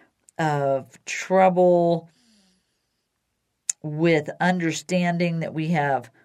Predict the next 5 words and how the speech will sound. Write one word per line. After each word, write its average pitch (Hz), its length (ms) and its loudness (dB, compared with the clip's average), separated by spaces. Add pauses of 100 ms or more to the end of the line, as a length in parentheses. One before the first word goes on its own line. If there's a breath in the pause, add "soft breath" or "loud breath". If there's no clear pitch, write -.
faulty - 720 -2
memory 170 880 -4
and 127 300 -12
judgment, 160 840 -2 (1600)
and 151 500 -2